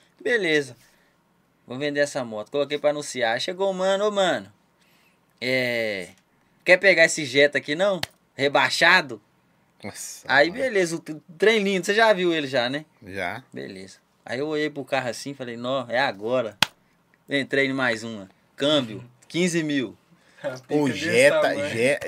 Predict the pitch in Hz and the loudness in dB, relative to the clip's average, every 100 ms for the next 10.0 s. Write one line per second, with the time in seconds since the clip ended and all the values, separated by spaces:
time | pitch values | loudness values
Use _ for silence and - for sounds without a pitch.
0 | 98 92 110 135 - 151 - - 123 143 | -10 -4 0 0 2 -2 -2 -4 -4 -4
1 | 127 127 127 110 104 113 135 214 247 233 | -4 -10 -10 -12 -8 -4 2 4 6 4
2 | 202 208 156 98 - 139 190 190 165 180 | 6 6 6 4 0 8 10 8 6 0
3 | 127 - 135 190 220 208 214 208 175 123 | -2 -4 2 4 6 8 6 6 2 2
4 | 127 175 202 165 123 104 - - _ _ | 0 2 4 4 4 -2 -16 -20 _ _
5 | _ _ _ _ _ _ _ _ _ _ | _ _ _ _ _ _ _ _ _ _
6 | _ _ _ _ _ _ - - 151 185 | _ _ _ _ _ _ -6 2 4 4
7 | 190 202 196 190 180 226 262 - - _ | 4 6 6 10 12 12 8 -8 -20 _
8 | _ _ _ _ _ - 143 175 - 320 | _ _ _ _ _ -10 -8 -6 0 2
9 | 277 262 208 156 143 127 117 127 131 | 2 4 4 4 0 0 0 0 -4